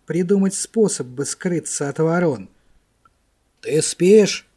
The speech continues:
Четверть часа спустя, когда они лежали в темноте, спросила Душелов. "Ага, холодно здесь". "Угу". Здесь всегда было холодно.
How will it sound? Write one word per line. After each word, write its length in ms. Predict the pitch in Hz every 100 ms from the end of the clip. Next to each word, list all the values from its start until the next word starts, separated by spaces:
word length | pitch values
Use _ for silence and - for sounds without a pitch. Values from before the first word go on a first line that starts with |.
| _
Четверть 480 | - 151 165 160 147
часа 360 | - 170 -
спустя, 640 | 151 - 165 - - 240 214
когда 300 | - 117 131
они 160 | 143 143
лежали 380 | 143 139 143 139
в 100 | -
темноте, 560 | 147 151 156 - 220
спросила 680 | 220 - 107 110 - 139 127
Душелов. 580 | 117 113 131 127 90 - _ _ _ _ _
"Ага, 600 | - 180 170 147 160 160 - _ _ _ _
холодно 640 | 135 190 190 170 135 143
здесь". 580 | 135 127 147 107 101 - _ _ _ _ _
"Угу". 680 | 143 196 156 160 180 175 - _ _ _ _ _
Здесь 320 | 117 180 220
всегда 500 | 214 - 208 214 202
было 280 | 127 120 113
холодно. 640 | - 160 131 98 90 87